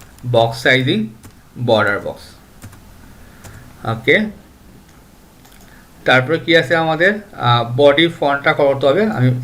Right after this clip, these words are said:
ফন্টটা এখানে কল করে ফেলি, বডি ফ-, আহ, এটা দিয়ে দিই,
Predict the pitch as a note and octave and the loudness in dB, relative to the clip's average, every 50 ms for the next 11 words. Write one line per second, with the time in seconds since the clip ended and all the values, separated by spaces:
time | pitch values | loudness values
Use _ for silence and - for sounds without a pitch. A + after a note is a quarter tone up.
0 | - - C3 C3 C3 - C#3 C3 B2+ D3 D3 C3 C#3+ C#3 C3+ C#3 C#3 B2+ C3+ C#3 | -6 -4 -4 -4 0 0 0 0 0 -2 -4 -4 -4 -4 -4 -4 -4 -4 -2 -2
1 | F#3+ G#3+ G#3+ - - - - - - - - - - - - - - - - - | -2 -4 -4 -8 -14 -20 -20 -20 -20 -20 -20 -20 -20 -20 -20 -20 -20 -20 -20 -20
2 | - - - - - - - - - - - - - - - - - - - - | -20 -20 -20 -20 -20 -20 -20 -20 -20 -20 -20 -20 -20 -20 -20 -20 -20 -20 -20 -20
3 | - - - - - - - - - - - - A2 A#2+ A2+ A2+ A2 A2 C#3 G3 | -20 -20 -20 -20 -20 -20 -20 -20 -20 -20 -14 -8 -2 2 2 2 4 2 2 0
4 | A3 A3 - - - - - - - - - - - - - - - - - - | 0 -2 -6 -10 -18 -20 -20 -20 -20 -20 -20 -20 -20 -20 -20 -20 -20 -20 -20 -20
5 | - - - - - - - - - - - - - - - - - - - - | -20 -20 -20 -20 -20 -20 -20 -20 -20 -20 -20 -20 -20 -20 -12 -12 -10 -10 -8 -6
6 | A#2 A2+ A2+ A2+ A2 - - B2 B2 C3 B2 A#2+ A#2+ B2+ D#3+ G3+ G#3+ | -4 -2 -2 -2 -4 -4 -4 -2 0 2 2 2 2 2 2 2 0